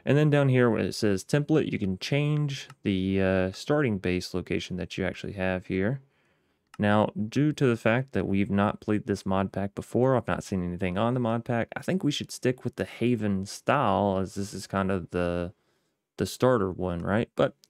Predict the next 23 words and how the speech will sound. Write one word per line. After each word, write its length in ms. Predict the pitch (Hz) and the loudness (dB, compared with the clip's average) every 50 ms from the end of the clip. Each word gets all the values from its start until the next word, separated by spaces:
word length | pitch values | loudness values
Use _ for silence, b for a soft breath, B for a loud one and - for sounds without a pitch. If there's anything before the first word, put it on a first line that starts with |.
| _ b b b b b | _ b b b b b
that 160 | - 101 98 | 0 0 2
being 200 | - 98 92 92 | 2 0 0 -2
said, 420 | 90 - - 120 113 117 110 - - | -2 0 2 4 4 4 2 0 -2
I 140 | 92 95 | -4 0
have 220 | 95 95 95 92 - - - - | 2 0 0 0 -2 -8 -8 -4
looked 280 | 98 101 110 - - - | 0 0 0 0 -2 -8
through 440 | - - 113 113 110 113 113 110 | -12 -6 -2 2 2 2 2 0
several 360 | 107 - 107 98 - - 95 92 | 0 0 0 0 0 0 -2 -2
of 100 | 92 - | -2 -4
these 180 | 92 87 - | -6 0 2
other 180 | 120 127 131 131 | 2 4 4 2
ones. 380 | 131 131 131 131 131 - - b b b b b b | 2 0 0 0 -2 -4 -10 b b b b b b
They're 200 | - 113 120 135 | 0 4 4 4
all 160 | 151 156 151 143 | 4 4 2 2
really, 240 | 143 147 147 143 | 2 2 2 2
really 240 | 135 131 131 131 127 123 | 2 2 2 0 -2 -2
cool. 300 | - - - 90 - - - | -4 -4 -4 -4 -6 -8 -6
I 80 | - | -4
really, 420 | 92 92 95 98 92 95 95 95 95 | -2 0 0 0 0 0 -2 -2 0
um, 500 | 95 95 92 95 95 92 92 92 - - - _ _ _ _ _ _ _ _ _ _ _ - | 0 0 0 -2 -2 -4 -4 -6 -10 -12 -16 _ _ _ _ _ _ _ _ _ _ _ -2
really 240 | 113 117 120 117 | 2 2 4 4
like 580 | 107 98 92 90 92 98 107 107 - - - - _ _ _ _ - | 4 2 0 0 2 2 2 0 -2 -8 -18 -20 _ _ _ _ -12
the 520 | - 92 87 - 98 92 92 92 90 90 | -10 -10 -4 -2 -2 0 0 -2 -4 -4